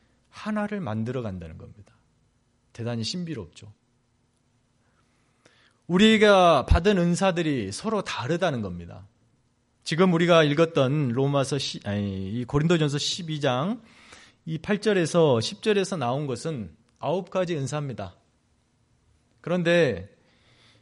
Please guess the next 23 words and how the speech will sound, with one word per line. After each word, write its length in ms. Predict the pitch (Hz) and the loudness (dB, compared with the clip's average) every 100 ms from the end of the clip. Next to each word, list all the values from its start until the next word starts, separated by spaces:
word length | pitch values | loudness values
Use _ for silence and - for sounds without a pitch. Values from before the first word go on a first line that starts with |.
| _ - | _ 0
로마서 420 | 147 180 185 180 | 4 6 4 0
십이 280 | 170 196 180 | -2 -4 -2
장 160 | 170 | 0
육 180 | 147 151 | -2 -2
절에 240 | 180 156 | 0 0
팔 260 | 151 156 135 | -2 -4 -6
절, 400 | 123 113 113 110 | -6 -6 -8 -10
에베소 360 | 120 139 170 - | -6 -2 -2 -2
사 200 | - 165 | -2 -2
장 160 | 160 156 | -2 -4
칠 220 | - 208 | -4 -8
절, 200 | - 175 | -6 -6
십일 320 | - 156 143 | -6 -8 -8
절, 320 | 151 131 123 _ _ | -6 -8 -8 _ _
베드로 340 | 131 143 175 185 | -10 -6 -4 -4
전서도, 640 | 147 143 160 185 170 113 | -4 -4 -2 -2 -2 -4
베드로가 580 | 113 120 135 120 101 113 | -6 -10 -8 -8 -8 -12
사 200 | 120 170 | -10 -10
장 240 | 165 160 147 | -8 -8 -10
칠 200 | 190 175 | -12 -10
절, 320 | 170 135 107 | -10 -10 -10
십일 480 | - 160 117 110 110 | -14 -10 -8 -8 -10
절. 240 | 110 | -14